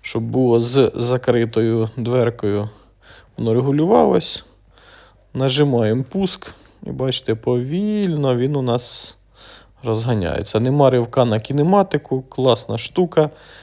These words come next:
Тихенько станок запускається. І, відповідно, це ми ще підключимо. Ну, треба їх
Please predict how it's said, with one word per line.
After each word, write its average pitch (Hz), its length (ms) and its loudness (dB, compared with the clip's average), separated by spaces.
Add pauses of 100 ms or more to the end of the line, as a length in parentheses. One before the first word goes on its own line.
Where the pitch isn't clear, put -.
(260)
Тихенько 123 500 0
станок 113 420 -4
запускається. 156 920 0 (640)
І, 127 80 -2
відповідно, 131 520 0
це 156 160 2
ми 120 140 2
ще 131 180 -4
підключимо. 190 800 -2 (240)
Ну, - 80 -6
треба 117 340 0
їх 110 260 -4